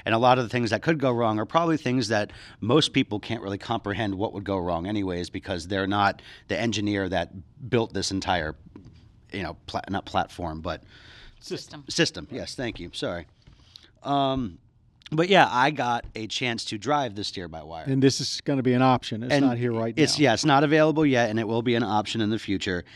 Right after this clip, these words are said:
Speaker 1: And one of the things that was really interesting about it is it's variable. The ratio of what you put in to the steering wheel, your input of turn,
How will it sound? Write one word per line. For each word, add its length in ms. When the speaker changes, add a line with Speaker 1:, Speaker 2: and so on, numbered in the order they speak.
Speaker 1:
And 300
one 160
of 60
the 100
things 360
that 140
was 240
really 560
interesting 480
about 300
it 180
is 480
it's 160
variable. 720
The 100
ratio 560
of 120
what 200
you 60
put 180
in 300
to 80
the 100
steering 440
wheel, 420
your 120
input 400
of 180
turn, 460